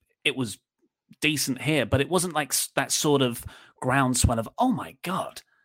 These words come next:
A E W should sign this guy." This was not a Cedric Alexander at the end of the, his round in the Cruiserweight tournament. It wasn't when Chris, when Shanna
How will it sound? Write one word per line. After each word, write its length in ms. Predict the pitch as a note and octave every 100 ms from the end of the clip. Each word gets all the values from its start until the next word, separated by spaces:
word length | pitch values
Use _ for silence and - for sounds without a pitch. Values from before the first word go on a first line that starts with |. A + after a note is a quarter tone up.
| _ -
A 80 |
E 120 | A3+ F3
W 260 | A#2 A2+
should 200 | A2+ C3
sign 240 | - G#3 F3
this 140 | A2+
guy." 140 | G#2
This 160 | G#2 D3
was 140 | D3
not 160 | D3+ B2+
a 40 |
Cedric 420 | C#3 D#3 C3+ C3+ C3
Alexander 560 | A#2+ A2+ A#2+ A2+ G2+
at 100 | F#2+
the 100 | G#2+
end 180 | G#2 G2+
of 120 | G2
the, 280 | G#2 F#2+ G2 - -
his 180 | - A#2+
round 220 | A2+ A2
in 80 | G#2+
the 80 | G#2
Cruiserweight 560 | - G#2+ G2 G2+ G2 - _
tournament. 460 | - A#2 F#2 D#2 - - -
It 180 | A2+
wasn't 540 | B2 B2+ B2 C3 B2 B2 -
when 240 | C#3+ D3 C#3+
Chris, 340 | - E3 -
when 160 | C3+ D#3
Shanna 440 | - A#3+ G#3+ A#2